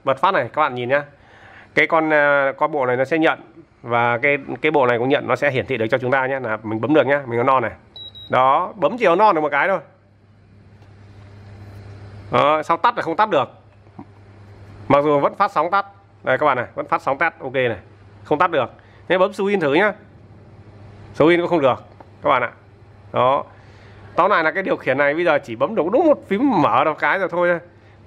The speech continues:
Đấy, nhưng mà nó đã ấn tắt được ở đây. Đó, chứ là phím tắt này không, không, không liệt. On được này.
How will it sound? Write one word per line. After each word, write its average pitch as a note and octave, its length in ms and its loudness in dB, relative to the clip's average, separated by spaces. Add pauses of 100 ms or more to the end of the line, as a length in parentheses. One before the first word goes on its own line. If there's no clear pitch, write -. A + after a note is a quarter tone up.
Đấy, F#3 440 4
nhưng G3+ 180 2
mà E3+ 100 4
nó F3 200 2
đã F3+ 360 2
ấn F3 200 -4
tắt A3+ 140 0
được F#3+ 80 -2
ở C#3 60 2
đây. D#3 220 2 (280)
Đó, C#3+ 220 0
chứ F3 120 -2
là D3 80 4
phím D3 200 -6
tắt G#3 140 0
này E3 60 -2
không, D3+ 140 0
không, D3 260 0
không D3+ 320 2
liệt. C3 200 4 (1040)
On E3+ 220 4
được D#3 180 2
này. C#3 220 -2